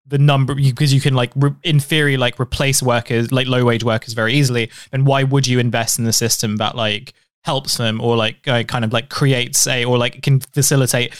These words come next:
at least a tolerable working environment? Um, so, like, you kind of create the bare minimum, and then everything else, like, all the stuff that doesn't work is just kind of passed off as, like, an externality, and crucially, an externality that, like, somewhere like Amazon can very easily, like, afford to,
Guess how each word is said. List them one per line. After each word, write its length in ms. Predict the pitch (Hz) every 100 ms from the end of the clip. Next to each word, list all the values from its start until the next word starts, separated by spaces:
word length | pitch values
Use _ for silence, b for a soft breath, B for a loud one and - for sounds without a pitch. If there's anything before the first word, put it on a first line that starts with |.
| B
at 80 | 139
least 200 | 143 139
a 40 |
tolerable 560 | 131 131 123 120 117 110
working 340 | 113 113 -
environment? 680 | 110 110 113 110 104 101 - - _ _ _
Um, 680 | 123 113 110 107 104 104 147
so, 160 | 160
like, 180 | 131 127
you 60 | 139
kind 220 | 156 131
of 60 |
create 280 | - 147 139
the 60 | 127
bare 240 | 139 131
minimum, 480 | 123 123 117 110 110
and 160 | 127 113
then 260 | 117 113
everything 460 | 135 131 135 131 123
else, 340 | 120 113 113 B B B
like, 160 | 147 147
all 140 | 175 156
the 80 |
stuff 280 | 147 156 135
that 60 | 147
doesn't 240 | 135 127
work 240 | 127 123 127
is 160 | 139
just 200 | - 123
kind 160 | - 127
of 80 | 117
passed 320 | - 120 -
off 160 | 117 120
as, 100 | 117
like, 140 | 110
an 80 | 127
externality, 600 | 123 - 127 139 135 131
and 100 | 120
crucially, 500 | - 208 - 131 120 B B
an 100 | 131
externality 680 | 131 135 139 131 127 131 131
that, 180 | 120 120
like, 240 | 123 120 B B
somewhere 420 | - 143 143 131
like 240 | 123 127 135
Amazon 400 | 127 123 113 113
can 180 | 131 120
very 580 | 123 123 120 120 117 -
easily, 380 | 139 131 120 123
like, 200 | 120 120
afford 460 | 135 - 135 127 123
to, 500 | - 131 123 123 120